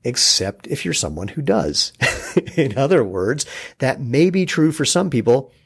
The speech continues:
and not true for others. One group of people for whom it might not be true, sprinters.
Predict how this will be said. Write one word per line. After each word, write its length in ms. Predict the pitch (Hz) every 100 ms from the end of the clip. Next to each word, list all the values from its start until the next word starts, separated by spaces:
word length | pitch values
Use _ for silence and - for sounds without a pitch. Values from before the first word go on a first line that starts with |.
| _
and 240 | 277 240 175
not 240 | 160 170
true 280 | - 147 135
for 240 | - 123
others. 420 | - 95 85 - - - - - _ _
One 280 | 117 113 139
group 160 | 151 165
of 80 | 151
people 240 | 160 180
for 140 | 147
whom 180 | 135 143
it 80 | 147
might 180 | 127 135
not 160 | 139
be 100 | 156
true, 360 | 135 147 180 220 _ _ _ _
sprinters. 680 | - - 320 - 82 -